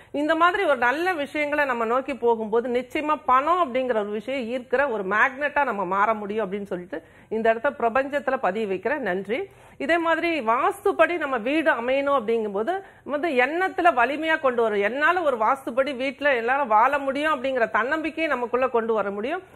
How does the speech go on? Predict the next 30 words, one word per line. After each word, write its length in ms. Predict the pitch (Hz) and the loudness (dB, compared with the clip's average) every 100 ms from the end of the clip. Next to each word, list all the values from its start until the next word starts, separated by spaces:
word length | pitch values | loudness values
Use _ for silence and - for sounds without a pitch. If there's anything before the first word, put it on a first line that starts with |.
| - - | -6 4
காட்சிப்படுத்தணும். 720 | 277 403 - 403 262 214 208 | 6 4 2 -2 0 -2 -4
நம்ம 180 | 202 208 | -4 -2
ஒரு 160 | 233 | -2
நல்ல 320 | 302 226 262 285 | 0 0 2 0
ஒரு 140 | 226 | 0
வச-, 380 | 202 202 226 202 | 0 -2 -2 -2
அதாவது 380 | 220 285 320 302 | 0 0 0 -6
வாஸ்துப்படி 720 | 185 208 247 - 262 262 311 | 2 2 2 -2 0 0 0
உள்ள 300 | 262 247 233 | -2 0 0
வீட்டுல 380 | 202 254 262 311 | -2 -4 -2 -2
நிம்மதியான 760 | 247 277 302 330 311 320 339 | -2 -2 2 2 2 2 2
வாழ்க்கை 380 | 233 247 262 254 | 2 2 2 0
வாழ்ற 440 | 196 214 262 269 | 0 0 0 0
மாதிரி 360 | 254 247 254 - - - - | -2 -2 -2 -8 -12 -10 2
தொடர்ந்து 440 | 262 285 349 349 | 4 4 0 0
நினைச்சிட்டே 540 | 285 240 262 302 311 | 0 0 -2 -2 2
இருக்கும்போது 460 | 294 254 220 208 220 | 2 0 -4 -2 0
நிச்சயமா 540 | 226 233 311 294 302 | 0 -2 -2 -2 0
இந்த 160 | 285 214 | -2 -2
நம்மளோட 320 | 220 208 202 | 0 0 0
எண்ணங்களை 540 | 202 247 294 269 277 285 | -2 -2 -2 2 2 2
இந்த 160 | 220 | -2
பிரபஞ்சம் 600 | 208 208 262 254 269 277 | -2 0 0 0 -2 0
வாழ்க்கையா 420 | 208 233 247 262 247 | 4 2 2 0 0
மாற்றி 340 | 202 214 240 | -2 -4 -6
கொடுக்கும். 440 | 214 202 - 226 | -4 -4 -4 -6
இது 200 | - 190 | -6 -4
உறுதியான 500 | 185 202 214 226 226 | -2 -2 0 0 0
உண்மை. 260 | 190 190 240 | -2 -6 -6
நன்றி. 360 | 220 170 160 | -4 -6 -6